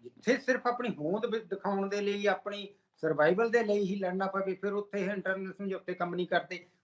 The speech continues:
ਹੁਣ ਜਿਸ ਤਰ੍ਹਾਂ ਦਾ ਇਹ ਬਣ ਰਿਹਾ ਹੈਗਾ, ਇਹ 'ਚ ਬਸਪਾ ਵੀ ਨਹੀਂ ਚਾਹੇਗੀ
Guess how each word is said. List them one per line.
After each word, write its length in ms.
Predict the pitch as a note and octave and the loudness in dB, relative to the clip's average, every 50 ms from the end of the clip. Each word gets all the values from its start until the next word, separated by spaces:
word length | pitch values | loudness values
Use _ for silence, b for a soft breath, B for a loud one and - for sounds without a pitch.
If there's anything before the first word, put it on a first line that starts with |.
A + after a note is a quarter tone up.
| _ | _
ਹੁਣ 140 | C#3+ D#3+ F#3 | 4 4 6
ਜਿਸ 160 | F#3 G3+ G3 | 6 6 4
ਤਰ੍ਹਾਂ 260 | - - A3 G#3+ G#3 G#3 | 4 4 4 6 6 8
ਦਾ 140 | G#3 A3 | 8 8
ਇਹ 180 | G#3+ F#3 G#3 G#3 - | 8 8 6 0 -2
ਬਣ 180 | C#3 C3 C#3+ E3+ | -4 -4 -4 -2
ਰਿਹਾ 240 | F#3+ A3 G3 F#3+ A3 | 0 2 4 4 4
ਹੈਗਾ, 300 | G#3+ G#3+ G3 E3+ D3 - - _ _ _ _ | 4 2 -2 -4 -6 -6 -12 _ _ _ _
ਇਹ 140 | D#3 F3+ G3+ | -4 -4 -4
'ਚ 120 | G3+ - _ _ _ _ _ _ _ _ _ _ _ _ | -4 -6 _ _ _ _ _ _ _ _ _ _ _ _
ਬਸਪਾ 300 | E3+ D#3+ - _ G#3+ G#3 | -2 -2 0 _ 4 4
ਵੀ 120 | G#3 G#3+ G#3+ | 4 4 2
ਨਹੀਂ 180 | G#3 G#3 G#3+ | -2 -2 -2
ਚਾਹੇਗੀ 500 | G#3 A3+ G#3 F3 F3 G3 F#3+ F3+ G3+ G3 | 0 0 0 0 0 -2 -2 -2 -6 -6